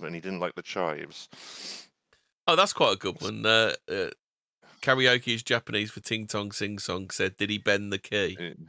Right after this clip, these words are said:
Speaker 2: I think that's
Speaker 1: Definitely.
Speaker 2: referring to the Ro-, Roswell spaceship, I think. Or it might be.
Speaker 1: Yeah. Um,
Speaker 2: So, uh, yeah, i-, if, if you see a mouse, wave your banana at it.
Speaker 1: Mm. And if you see a cat, wave your cucumber at it.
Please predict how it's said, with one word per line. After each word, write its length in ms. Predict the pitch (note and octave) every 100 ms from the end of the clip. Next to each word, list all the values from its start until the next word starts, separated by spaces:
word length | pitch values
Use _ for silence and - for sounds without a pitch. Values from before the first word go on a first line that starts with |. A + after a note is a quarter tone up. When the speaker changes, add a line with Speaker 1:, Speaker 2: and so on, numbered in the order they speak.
| _ _ _ -
Speaker 2:
I 60 | -
think 160 | A2
that's 160 | G2 E2+
Speaker 1:
Definitely. 60 |
Speaker 2:
referring 440 | F#2+ G2 G2 F#2+ F#2+
to 100 | -
the 100 | F#2
Ro-, 160 | F#2+ G2 G2+
Roswell 320 | G2+ G#2+ F2+
spaceship, 500 | F#2+ - F#2 F#2 -
I 60 | E2+
think. 260 | - F2 - _ -
Or 100 | -
it 80 | -
might 240 | G1+ -
be. 100 | -
Speaker 1:
Yeah. 340 | G#2+ F#2+ F2+ D2+ _ _ _ _ _ _ _ _ _ A2
Um, 200 | A2 G#2+
Speaker 2:
So, 320 | B2 B2+ A#2+
uh, 160 | A#2 A#2+
yeah, 220 | C3 C#3+ - _ -
i-, 140 | A#2+ -
if, 280 | C3+ C3 -
if 160 | B2+ C3
you 60 |
see 200 | B2 D#3
a 40 | B2+
mouse, 340 | A#2+ A#2+ -
wave 280 | A#2+ A#2+ A2+
your 80 | G#2
banana 420 | G#2+ G2+ F#2+ F#2+
at 120 | F#2
it. 160 | G2 - _ _ _ _ _ _ _ _ _ _ -
Speaker 1:
Mm. 400 | G2+ F2+ - - _ _ -
And 80 | -
if 120 | F#2+ F#2+
you 80 |
see 160 | E2 F#2+
a 80 | F2+
cat, 340 | - G2 - - _ _
wave 240 | F#2 F2 E2
your 100 | D#2
cucumber 640 | - G2+ F#2 D2+ D2+ D2
at 180 | D2 -
it. 160 | -